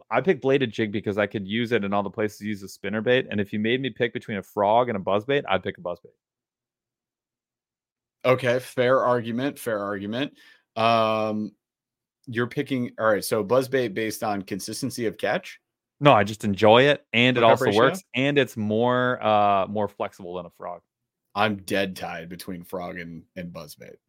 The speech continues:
Speaker 2: Dead tied. Like, I
Speaker 1: But
Speaker 2: love
Speaker 1: then,
Speaker 2: them
Speaker 1: but
Speaker 2: both.
Speaker 1: see, with the, you don't need the spinnerbait if you
Speaker 2: Mm-hmm.
Speaker 1: have the bladed jig. So I want the bladed jig more than I want the spinnerbait,
Speaker 2: Fair.
Speaker 1: and I want the buzzbait equally to the frog. But in this scenario, I'm definitely going, if you could pick two,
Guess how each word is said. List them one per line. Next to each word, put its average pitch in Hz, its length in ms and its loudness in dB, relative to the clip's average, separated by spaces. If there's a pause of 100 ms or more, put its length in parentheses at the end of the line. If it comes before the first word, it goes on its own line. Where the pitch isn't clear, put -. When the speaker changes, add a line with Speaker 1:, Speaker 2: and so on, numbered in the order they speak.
(920)
Speaker 2:
Dead 95 240 0
tied. 78 300 -14
Like, - 160 0
I 113 120 4
Speaker 1:
But 117 80 2
Speaker 2:
love 123 140 4
Speaker 1:
then, 147 180 8
Speaker 2:
them 92 80 -4
Speaker 1:
but 131 120 4
Speaker 2:
both. 92 160 -4
Speaker 1:
see, 139 120 -2
with 135 140 -2
the, 120 180 4
you 117 180 -2
don't 143 200 2
need 135 180 -2
the 110 60 -8
spinnerbait 151 600 -4 (240)
if 117 180 -4
you 120 100 0
Speaker 2:
Mm-hmm. 113 80 0
Speaker 1:
have 110 220 0 (200)
the 98 60 -10
bladed 107 320 -2
jig. 120 320 -4 (400)
So - 140 -6
I 110 100 2
want 120 300 2
the 131 60 -4
bladed 120 300 0
jig 110 340 -2
more 117 240 0
than 127 120 -2
I 120 40 0
want 117 160 -4
the 110 60 -16
spinnerbait, 98 320 -8
Speaker 2:
Fair. 98 400 0
Speaker 1:
and 110 180 -2
I 107 120 4
want 107 400 0
the - 60 -6
buzzbait 117 500 0
equally 170 340 -4
to 117 80 -10
the 101 100 -6
frog. 95 380 -2
But 98 100 -8
in 98 120 -8
this 117 160 -6
scenario, 104 540 -4
I'm 90 340 -10
definitely 90 600 -10 (220)
going, 92 520 -4
if 101 140 -8
you 127 80 -2
could 135 180 0
pick 139 220 0
two, 113 400 4